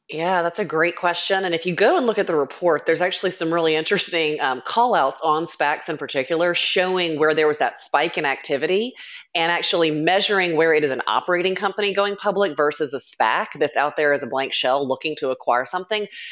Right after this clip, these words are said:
That trend line functionally dropped off, and we're not seeing nearly the same level of spac activity. But yeah, it, it definitely skewed the numbers. But even if you take that out, I P O activity is still significantly below.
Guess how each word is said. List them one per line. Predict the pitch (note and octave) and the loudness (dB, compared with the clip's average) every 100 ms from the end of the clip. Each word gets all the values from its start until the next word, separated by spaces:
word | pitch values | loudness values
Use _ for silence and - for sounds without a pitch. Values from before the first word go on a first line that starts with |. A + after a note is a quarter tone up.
| - | -6
That | - G3 - | -2 0 0
trend | - G#3 F#3+ | 0 2 4
line | D#3+ D3 C3+ B2+ - _ - - - | 2 2 0 -6 -14 _ -20 -6 0
functionally | G3 - F3 C#3+ | 0 0 -2 -2
dropped | A#2+ B2+ A2+ - B2+ | -2 -2 -2 0 2
off, | A2+ C#3+ - | 4 2 0
and | C#3+ | -4
we're | C3+ D3 | -2 -2
not | C3+ - | -2 -4
seeing | - C3+ B2+ C3+ | -6 -6 -4 -4
nearly | D3 C3+ B2+ | -2 0 0
the | A#2 | -2
same | A2+ B2 B2 | -6 -8 -8
level | G#2+ A2 G#2+ - | -6 -4 -6 -6
of | D3 | -8
spac | - F#2 - | -4 -4 -2
activity. | F#2 - - - - - | -6 -6 -10 -12 -12 -4
But | D3 D#3 | 0 2
yeah, | C#3+ | 4
it, | D#3 - | 4 2
it | F3+ E3 D#3+ C3+ | 0 -2 -6 -2
definitely | G3+ G#3 A3+ G#3 E3+ | 0 0 0 2 0
skewed | - - F#3 F#3 | -2 0 0 2
the | D#3+ | 2
numbers. | C3 C#3 F#3 G3+ F3 | 0 0 2 2 0
But | E3+ | 0
even | E3+ F#3+ | 0 0
if | F#3+ F3+ | -2 -2
you | D#3+ | -4
take | - D#3+ - | -2 -4 0
that | C#3 C3 | 0 2
out, | A2+ C#3 - - - - | 2 0 -2 -6 -18 -6
I | C#3+ | -4
P | D#3 - D3 | -2 0 2
O | C#3 | 2
activity | A#2+ - B2 A#2+ A#2+ | 0 -4 -6 -2 -2
is | A#2+ - | -2 -4
still | - C3 | -4 -4
significantly | B2 - A#2 C3+ C#3+ C#3 C#3 A2+ F2+ F#2+ | -4 -8 -8 -6 -6 -6 -8 -8 -8 -8
below. | G#2+ D#2+ G1+ - | -8 -8 -10 -10